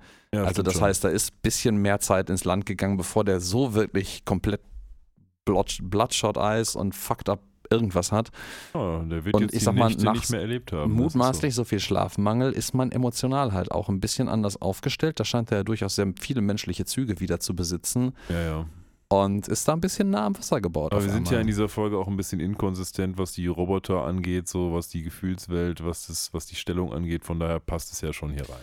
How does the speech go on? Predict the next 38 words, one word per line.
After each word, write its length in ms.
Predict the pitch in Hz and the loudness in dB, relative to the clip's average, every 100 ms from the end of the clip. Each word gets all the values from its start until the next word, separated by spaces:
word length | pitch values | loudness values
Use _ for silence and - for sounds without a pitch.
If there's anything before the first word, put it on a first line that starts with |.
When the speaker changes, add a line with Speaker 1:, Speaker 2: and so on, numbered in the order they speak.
| - _ | -20 _
Speaker 2:
Wir, 160 | - 87 | -6 -4
wir 60 | 104 | -2
können, 380 | - 107 98 85 | 2 2 2 0
wir 80 | |
können 260 | 95 101 92 | 0 2 2
im 100 | 90 | 2
Übrigen 340 | 85 90 90 85 | 0 0 0 0
relativ 380 | 85 90 87 | 0 -2 -4
genau 260 | - 90 85 | -2 0 2
beziffern, 500 | 87 - 101 90 87 | 0 -2 0 0 0
wenn 80 | 87 | 0
wir 120 | 82 | 0
mal 160 | 85 87 | 0 0
näher 240 | 87 82 | 2 0
drüber 240 | - 90 | 0 0
nachdenken, 760 | 85 82 - 85 87 95 101 101 | 0 0 0 -2 0 0 0 -2
wie 60 | 98 | -2
viel 160 | 98 | -4
Zeit 260 | - 101 92 | 0 0 2
vergangen 420 | 95 104 98 92 | 0 2 2 2
sein 280 | 82 82 87 | 2 0 2
muss. 320 | 85 85 - - - - _ _ _ _ - - - | 0 -2 -6 -12 -20 -20 _ _ _ _ -20 -18 -8
Speaker 1:
Ist 100 | 113 | -6
so? 180 | - 165 - _ _ _ _ _ 80 | -2 -4 -4 _ _ _ _ _ 0
Speaker 2:
Naja, 520 | 87 107 95 87 90 - - - _ - 85 - | 4 4 4 2 -2 -10 -20 -20 _ -20 -18 -2
wir 200 | 92 110 | 2 6
haben 100 | 135 | 4
es 100 | 123 | 4
jetzt 140 | 98 | 2
ja 80 | 104 | 0
schon 160 | 98 101 | 2 2
mehrfach 300 | 95 95 90 | 2 2 2
gesagt, 320 | 101 95 - | 2 2 0
das 120 | 87 87 | -4 0
ist 100 | 90 | 0
offensichtlich 460 | 92 104 95 95 | 2 2 0 0
ein 180 | 90 95 | 0 2
Werwolf-Auto, 1000 | 104 104 85 85 - 98 95 110 107 123 | 2 2 0 -2 0 0 2 0 0 -2